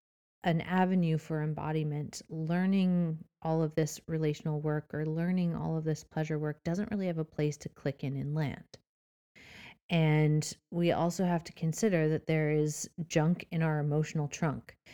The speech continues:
that needs to be cleared out, and we need to open those channels so that we are connectable, not only to other people and the people that are most important to us, but connectable to ourselves and our purpose and our mission and our magic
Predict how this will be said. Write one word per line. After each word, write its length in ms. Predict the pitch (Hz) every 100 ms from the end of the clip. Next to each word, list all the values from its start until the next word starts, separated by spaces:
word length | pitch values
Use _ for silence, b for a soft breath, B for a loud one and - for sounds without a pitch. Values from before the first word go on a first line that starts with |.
| B B -
that 180 | 156 160
needs 360 | 165 165 160 -
to 180 | -
be 180 | 160 151 -
cleared 500 | - - 170 160 - -
out, 320 | 147 - -
and 140 | 170 156
we 100 | 156
need 200 | 156 156
to 100 | - -
open 320 | 165 160 170
those 220 | 156 156
channels 640 | - - 160 156 139 - -
so 400 | - - 160 170
that 400 | 170 156 147 - B B B -
we 160 | 175 -
are 220 | 170 170
connectable, 880 | - - 147 156 - 151 - 87 - _ _ _ _ _ _ _ _
not 280 | 165 165 175
only 280 | 190 190 180
to 480 | 175 - 175 160 156 -
other 220 | 156 147
people 580 | - 185 180 160 170 214
and 160 | 196
the 60 | 156
people 300 | 147 151 147
that 120 | 147
are 100 | 147
most 280 | 147 143 -
important 400 | 147 - 165 190
to 140 | - 156
us, 260 | 147 - -
but 180 | - -
connectable 580 | 175 165 - 190 170 165
to 160 | 170
ourselves 540 | 151 147 - 160 151 156
and 100 | 147
our 100 | 143
purpose 420 | - 165 147 -
and 120 | 143
our 100 | 135
mission 360 | 147 156 151 139
and 140 | 135
our 100 | 127
magic 560 | 139 151 143 - -